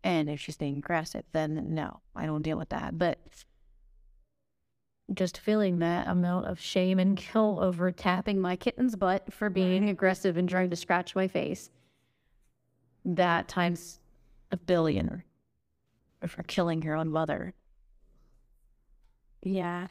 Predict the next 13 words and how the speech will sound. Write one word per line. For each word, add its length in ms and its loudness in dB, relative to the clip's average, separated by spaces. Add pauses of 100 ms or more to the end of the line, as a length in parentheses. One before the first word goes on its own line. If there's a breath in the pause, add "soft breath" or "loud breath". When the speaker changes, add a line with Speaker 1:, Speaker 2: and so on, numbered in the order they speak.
Speaker 2:
I 120 2
feel 380 0
like 500 0
it's 180 -8
gonna 300 0
be 280 -2 (640)
something 440 2
they're 140 2
never 340 2
really 280 -2
gonna 280 0
get 200 -2
over. 640 0